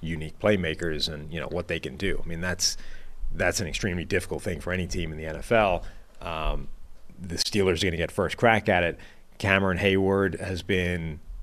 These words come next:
questionable, but I think probably ends up playing. That's huge for them. T J Watt is their most important player, I think, on defense, but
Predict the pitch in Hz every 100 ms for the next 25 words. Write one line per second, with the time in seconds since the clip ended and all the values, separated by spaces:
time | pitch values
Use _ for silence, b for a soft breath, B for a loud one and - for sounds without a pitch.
0 | - - - 110 92 - 117 104 113 92
1 | 85 95 92 98 87 92 92 90 90 -
2 | 92 101 104 90 90 - - - - 107
3 | 98 - 95 92 101 95 117 92 90 92
4 | 92 87 80 - B B B B B -
5 | 87 92 107 - 117 127 131 117 127 131
6 | 117 131 117 113 107 127 143 135 127 -